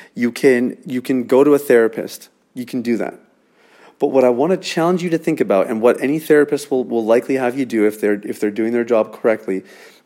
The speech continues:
is they will help you find the things that you can instill in your life today that are going to create positive feedback loops long term.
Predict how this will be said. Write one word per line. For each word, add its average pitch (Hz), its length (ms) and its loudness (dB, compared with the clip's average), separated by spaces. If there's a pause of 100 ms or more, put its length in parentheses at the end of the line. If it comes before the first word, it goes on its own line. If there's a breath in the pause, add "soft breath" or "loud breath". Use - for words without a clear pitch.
(120)
is 117 180 2
they 123 160 6
will 156 140 4
help 165 320 -4
you 127 60 -4
find 156 500 0
the 208 80 4
things 185 520 -2 (340 soft breath)
that 117 120 0
you 123 140 -6
can 123 180 -8
instill 139 640 2
in 135 300 0
your 143 160 4
life 131 420 0 (240)
today 120 500 0 (580 soft breath)
that 110 120 0
are 113 80 2
going 120 220 0
to 123 80 -6
create - 280 -2
positive 139 580 -2 (220)
feedback 127 520 -2
loops 101 240 -6 (240)
long 107 360 0
term. 98 320 -8